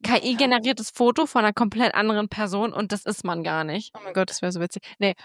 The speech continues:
Speaker 1: also das und dann aber, wenn du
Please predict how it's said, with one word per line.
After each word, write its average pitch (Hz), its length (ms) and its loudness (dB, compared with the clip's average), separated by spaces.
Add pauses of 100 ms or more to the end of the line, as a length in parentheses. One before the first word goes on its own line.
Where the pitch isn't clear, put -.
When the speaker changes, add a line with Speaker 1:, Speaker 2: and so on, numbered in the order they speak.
(120)
Speaker 1:
also 196 280 2 (960)
das - 520 2 (800)
und 285 440 0
dann 240 180 0
aber, 220 340 0
wenn 269 120 0
du 269 80 -2